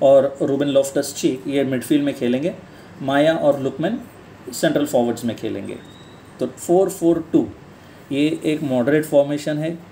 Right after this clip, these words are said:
जो, जो एक combination है इस formation का कि ये defensive भी है और offensive भी है। अब Fulham ने eighteen games, Fulham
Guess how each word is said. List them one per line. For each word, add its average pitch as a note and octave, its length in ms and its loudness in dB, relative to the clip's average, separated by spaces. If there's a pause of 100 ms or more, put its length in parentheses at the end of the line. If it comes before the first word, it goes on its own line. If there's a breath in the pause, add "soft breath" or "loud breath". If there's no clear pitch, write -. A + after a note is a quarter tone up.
(1700)
जो, C3 480 0
जो C3+ 420 0
एक - 160 -4 (380)
combination E3+ 500 0
है E3+ 280 0
इस - 140 -10 (120)
formation D3+ 500 0
का D3 100 -2
कि D3 120 -6
ये D3+ 120 2
defensive C#3+ 480 -2
भी C#3+ 160 -2
है F3 160 2
और F3+ 100 2
offensive A#2+ 400 0
भी G#2+ 260 -6
है। F#2+ 120 -8 (840 loud breath)
अब B2+ 60 2
Fulham D#3+ 280 2
ने F#3 200 -6 (200)
eighteen F#3 420 0
games, D3+ 360 2 (1600)
Fulham F3 220 4